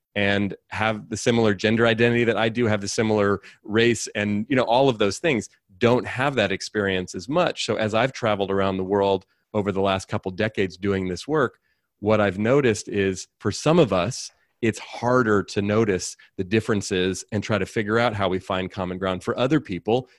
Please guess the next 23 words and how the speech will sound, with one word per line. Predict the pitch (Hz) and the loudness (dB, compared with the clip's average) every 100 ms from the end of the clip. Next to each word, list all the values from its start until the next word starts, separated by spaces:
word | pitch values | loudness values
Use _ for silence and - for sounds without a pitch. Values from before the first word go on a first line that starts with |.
| - | -14
depending | 107 110 107 101 | -6 -2 0 0
on | 98 | 0
their | 95 95 | 0 0
identity | 92 92 95 98 | 0 -2 -2 -2
and | 98 | -2
their | 92 | -4
background, | 85 98 123 - 90 92 - _ _ | -2 -2 -2 -4 -4 -6 -8 _ _
they've | 101 113 | 0 0
spent | 110 - 110 | 0 -4 -4
most | 98 101 117 - | -2 0 0 -2
of | 107 | -4
their | 92 95 | -2 -2
life | 98 123 - | 0 0 -2
trying | - 110 113 113 | -4 -2 0 0
to | 104 | -2
figure | - 98 113 | -4 -2 0
out, | 120 107 | 0 -2
"How | 101 | -2
do | 104 | 0
I | 101 | 2
navigate | 95 95 101 98 95 92 | 0 0 0 0 0 -2
the | 92 | -2
world | 110 123 101 95 | 2 4 2 0